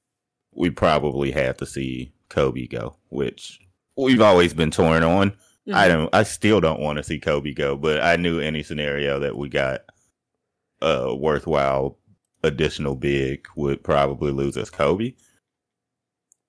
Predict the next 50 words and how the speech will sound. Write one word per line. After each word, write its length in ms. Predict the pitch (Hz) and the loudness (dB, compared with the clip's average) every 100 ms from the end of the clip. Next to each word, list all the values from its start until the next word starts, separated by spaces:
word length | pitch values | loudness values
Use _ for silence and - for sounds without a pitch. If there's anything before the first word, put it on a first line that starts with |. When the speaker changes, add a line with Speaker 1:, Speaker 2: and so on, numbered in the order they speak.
| - | -6
Speaker 1:
So 200 | - 82 | 0 2
Dragic 480 | 73 92 98 95 85 | 2 2 2 0 0
would 120 | 87 | 0
be 120 | 85 | 0
nice 280 | 80 76 76 | 2 0 0
there, 240 | 85 107 120 | 2 4 4
but 120 | 87 | 0
since 200 | 101 76 | -2 -2
we 120 | 78 | -2
didn't, 380 | 69 120 78 101 | 2 2 2 -2
hell 160 | 120 127 | -2 0
yeah, 160 | 139 | 0
give 140 | 85 117 | 0 -2
me 80 | |
Thaddeus 380 | 120 123 123 123 | 0 2 2 0
Young. 280 | 131 113 69 _ _ | -2 -2 -4 _ _
Speaker 2:
Yeah, 260 | 214 165 151 | 0 0 -2
Speaker 1:
He's 160 | - 107 | -2 0
Speaker 2:
bring 140 | 214 | 2
Speaker 1:
cool 220 | 101 98 110 | 4 6 4
with 120 | 113 | 2
the 80 | 107 | 2
dudes 340 | 113 117 - | 2 2 0
here 240 | 113 113 | 0 0
already 340 | 113 117 117 117 | 0 0 0 -2
and 120 | 120 | -6
everything. 460 | 127 101 85 71 - | -8 -8 -8 -12 -10
Speaker 2:
Yep, 220 | 190 208 - _ | -6 -6 -8 _
and, 200 | 185 170 | -8 -6
and 200 | 180 160 | -8 -10
he's 140 | 156 | -6
six 200 | 208 190 170 | -4 -2 -4
eight. 200 | 147 - _ 180 | -8 -18 _ -10
Like, 220 | 170 156 | -10 -6
<laughs> 60 | - | -2
basically 300 | 214 233 196 | 0 0 0
right, 180 | 180 160 165 | 0 -2 -2
right 180 | 180 165 | -2 0
now, 220 | 165 156 | -2 -2
we're 120 | 151 | -4
just 180 | 156 151 | -8 -8
looking 160 | 160 165 | -8 -8
at 140 | 147 | -10
height 280 | - 147 147 _ 170 | -8 -8 -10 _ -16
for, 400 | - 147 135 139 127 | -8 -6 -6 -10 -10
Speaker 1:
Mm-hmm. 400 | 76 73 80 80 - _ - | -8 -8 -6 -8 -8 _ -16
Speaker 2:
for 180 | 170 135 - | -12 -12 -14
the 100 | 160 | -16
Bulls 200 | 151 151 | -14 -12
sign. 160 | 156 | -12